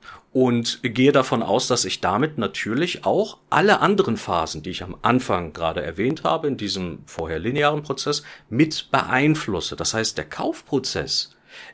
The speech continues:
ist selbst ein Prozess, der alle anderen Teilprozesse nochmal nicht nur selbst manipuliert, sagen wir mal, oder verändert, sondern auch von anderen Menschen.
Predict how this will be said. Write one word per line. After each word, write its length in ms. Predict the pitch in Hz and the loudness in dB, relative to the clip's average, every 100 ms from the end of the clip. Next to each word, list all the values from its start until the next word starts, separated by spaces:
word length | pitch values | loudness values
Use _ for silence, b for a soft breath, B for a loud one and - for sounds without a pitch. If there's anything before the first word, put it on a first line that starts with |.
| - | 0
ist 280 | 131 - 95 | 2 2 2
selbst 520 | 92 104 165 - - | 2 4 2 2 -2
ein 180 | 117 147 | -2 -2
Prozess, 460 | 147 135 131 131 | -2 -2 0 0
der 160 | 110 - - | -2 -6 -2
alle 440 | 156 170 139 - | 0 2 0 2
anderen 420 | 123 147 127 107 | 2 2 -2 -4
Teilprozesse 720 | - 104 98 - - 110 - | -4 -4 -4 -4 -4 -4 -4
nochmal 520 | 107 98 - 98 95 95 B B | -4 -6 -4 -4 -2 -6 B B
nicht 240 | 107 123 - | -2 0 2
nur 120 | 101 | 0
selbst 720 | 87 90 98 - - - - _ | 0 2 4 4 0 -6 -10 _
manipuliert, 760 | 95 90 90 95 85 107 95 - | -12 -10 0 0 0 -2 -2 -2
sagen 140 | - | -2
wir 40 | - | 0
mal, 160 | 247 | 0
oder 140 | 123 101 | 0 -2
verändert, 420 | - 101 214 285 - _ _ | -4 -4 -6 -6 -16 _ _
sondern 340 | - 147 160 | -2 2 2
auch 220 | - 127 - | 0 -2 -2
von 260 | 143 - | -4 -2
anderen 460 | 110 104 101 127 170 | -2 -2 -2 0 2
Menschen. 400 | 190 101 - | 4 4 0